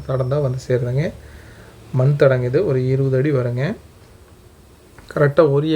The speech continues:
ஏக்கரா இருபது சென்ட்டுங்க இது. ஸ்கொயரா இருக்குதுங்க. கிழக்கு பார்த்த மாதிரி வந்துரும். இந்த பூமி தானுங்க. நல்ல செம்மண் பூமிங்க இது. நல்ல சவுனான காடுங்க. குழியோ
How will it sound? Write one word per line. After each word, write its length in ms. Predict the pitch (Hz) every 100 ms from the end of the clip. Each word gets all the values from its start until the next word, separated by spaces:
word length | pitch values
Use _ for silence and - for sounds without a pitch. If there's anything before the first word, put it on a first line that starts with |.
| 156
ஏக்கரா 240 | 156 175 - - - - - 143
இருபது 240 | 147 147 135
சென்ட்டுங்க 360 | 135 135 131 127
இது. 120 | 147 196 - - - - - - - - -
ஸ்கொயரா 540 | - - - 147 147 165
இருக்குதுங்க. 400 | 151 143 135 139 202 - -
கிழக்கு 280 | 139 143 -
பார்த்த 200 | 135 139
மாதிரி 140 | 143 135
வந்துரும். 380 | 123 127 190 - - - - - - - - - - - - - - - - - - - - - - - - 147
இந்த 100 | 143
பூமி 200 | 143 139 135
தானுங்க. 220 | 135 160
நல்ல 180 | 135 147 -
செம்மண் 340 | 135 143 151 143
பூமிங்க 280 | 135 135 127
இது. 100 | 135 - 135
நல்ல 140 | 135 135
சவுனான 480 | - 135 131 143 139
காடுங்க. 320 | 131 123 127 - - -
குழியோ 300 | 143 139 139